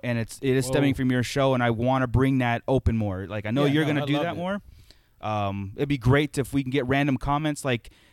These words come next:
Speaker 1: uh, today we're gonna go over the Han Solo deleted scenes,
Speaker 3: Yep.
Speaker 1: uh, that the D V D came out, and, uh, just kinda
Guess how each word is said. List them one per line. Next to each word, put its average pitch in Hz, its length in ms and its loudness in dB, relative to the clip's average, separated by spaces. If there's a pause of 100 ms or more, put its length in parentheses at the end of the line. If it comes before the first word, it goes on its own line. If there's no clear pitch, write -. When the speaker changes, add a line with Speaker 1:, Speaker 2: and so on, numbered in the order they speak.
(120)
Speaker 1:
uh, 110 300 0
today 147 340 0
we're 147 160 2
gonna 135 220 0
go 135 260 0
over 131 640 -2 (160)
the 117 80 -2
Han 156 180 2
Solo 160 320 0
deleted 151 480 -2
scenes, 151 440 -6 (340)
Speaker 3:
Yep. 101 280 -6
Speaker 1:
uh, 131 180 4
that 117 180 2
the 127 80 -2
D 131 140 0
V 135 60 -4
D 135 120 0
came 131 240 -2
out, 147 320 0
and, 123 280 -2
uh, 123 140 0
just 123 180 -8
kinda 135 220 -4